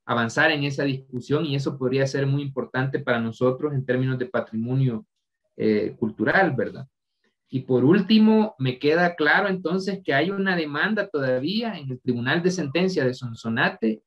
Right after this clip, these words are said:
y que está pendiente por resolverse. Una demanda, eh, que tenemos entendido es una demanda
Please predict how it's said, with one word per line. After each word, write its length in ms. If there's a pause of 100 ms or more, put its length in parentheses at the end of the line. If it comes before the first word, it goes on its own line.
y 120
que 80
está 260
pendiente 500
por 220
resolverse. 680 (500)
Una 260
demanda, 720
eh, 300
que 100
tenemos 400
entendido 520
es 60
una 180
demanda 600